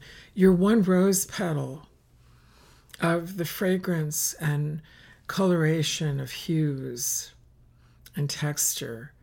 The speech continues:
of every blossom that's ever bloomed anywhere and ever will.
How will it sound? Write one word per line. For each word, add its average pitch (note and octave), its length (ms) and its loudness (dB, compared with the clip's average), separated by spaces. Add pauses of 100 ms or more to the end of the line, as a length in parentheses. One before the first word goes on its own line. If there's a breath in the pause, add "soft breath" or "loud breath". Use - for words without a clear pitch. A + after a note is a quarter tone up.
(360 soft breath)
of E3 260 -2
every G3 340 2
blossom D#3+ 760 -2
that's C#3 260 -4 (100)
ever G3 260 0
bloomed D#3+ 520 -2
anywhere D#3 520 0
and C3+ 140 -6
ever D#3 320 0
will. C#3+ 520 -4